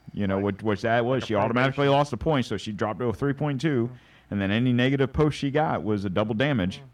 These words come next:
Speaker 1: So it's, it's a very interesting show. It's on Netflix, uh, Black Mirror,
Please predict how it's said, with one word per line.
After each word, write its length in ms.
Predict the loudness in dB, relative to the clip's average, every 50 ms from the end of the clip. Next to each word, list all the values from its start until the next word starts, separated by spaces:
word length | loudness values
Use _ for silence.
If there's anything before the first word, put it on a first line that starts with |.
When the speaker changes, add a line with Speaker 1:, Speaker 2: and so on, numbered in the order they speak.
| _ _ _ _ _ _ _ _ _ _ _ _ _ _ _ _ _ _ _ _ _ _ _ -6
Speaker 1:
So 200 | -4 -2 0 0
it's, 160 | -2 -2 -4
it's 160 | -6 -4 0
a 20 | 2
very 200 | 2 2 2 2
interesting 340 | 0 0 -4 -6 -4 -4 -4
show. 160 | -2 -2 -2
It's 100 | -2 -2
on 140 | -2 0 0
Netflix, 540 | 0 0 -2 -4 -6 -8 -8 -10 -12 -18 -20 -20 -20 -20 -14 -10
uh, 160 | -8 -8 -6
Black 260 | -4 -4 -4 -4 -4
Mirror, 300 | -6 -6 -6 -6 -6 -8